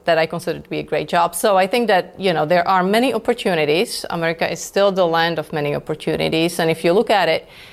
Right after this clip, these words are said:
many big companies started, and successful companies started by immigrants that either came here to pursue education or other opportunities. So yes, you can still make it, but you have to be ready to work hard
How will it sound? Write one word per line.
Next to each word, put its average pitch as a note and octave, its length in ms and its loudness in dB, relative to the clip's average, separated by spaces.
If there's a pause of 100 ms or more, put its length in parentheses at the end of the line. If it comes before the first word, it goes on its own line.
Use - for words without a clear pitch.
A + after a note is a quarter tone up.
(100)
many A3 240 2
big G#3+ 320 -2
companies D#3 480 -2
started, E3 540 0
and E3 100 -2
successful - 540 0
companies D#3+ 400 -2
started D#3+ 340 0
by C#3 120 0
immigrants F3+ 540 0
that - 200 -2
either D#3 180 2
came D#3 220 -2
here D#3+ 180 2
to D3+ 240 -2
pursue D3 280 -6
education A#3 680 0
or D3 180 -2
other E3 200 0
opportunities. D#3+ 720 -4
So - 120 -6
yes, - 440 -6
you - 260 -20
can F#3+ 120 0
still C4+ 200 2
make B3 240 0
it, B3 180 4
but F#3+ 140 0
you E3+ 60 -4
have D#3+ 140 -6
to E3+ 80 -4
be D#3 140 -2
ready D3 220 0
to F3+ 140 -2
work G3+ 180 2
hard G3 380 0